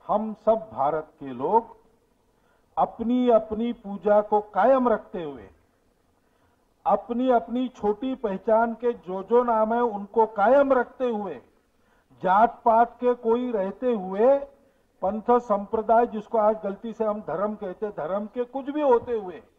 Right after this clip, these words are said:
अपने अपने प्रांत के कहलाते हुए, अपनी अपनी भाषा बोलते हुए भी हम भारत के लोग सब, ये सब अलग अलग है, सदियों से है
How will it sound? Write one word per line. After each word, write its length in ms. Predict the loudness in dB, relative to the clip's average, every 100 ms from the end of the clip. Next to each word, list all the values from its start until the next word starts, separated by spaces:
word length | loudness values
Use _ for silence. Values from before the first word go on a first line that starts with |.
| _ _ _ _ -2
अपने 360 | -2 0 0
अपने 360 | 0 -2 0 0
प्रांत 420 | 0 -2 -2 0
के 240 | -2 0 -4
कहलाते 560 | 0 2 4 2 2
हुए, 220 | -2 2 4
अपनी 460 | 4 2 -2 2
अपनी 340 | 2 2 -4 2
भाषा 340 | 2 2 0
बोलते 380 | 2 0 0 -2
हुए 280 | -2 -6 -12
भी 360 | -14 -20 -20 _ _ _ _ _ _ _ _ _ -6
हम 240 | -4 -2
भारत 340 | -2 -2 -2 -10
के 60 | -14
लोग 420 | -12 -10 -10 -10
सब, 400 | 0 2 2 0 _ _ _ _ _ _ _ _ _ -2
ये 200 | 0 4
सब 240 | 4 6
अलग 260 | 6 6 6
अलग 300 | 8 8 8
है, 400 | 6 6 2 -10 _ _ _ _ _
सदियों 500 | 0 2 4 6 6
से 180 | 6 4
है 420 | 6 6 2 -4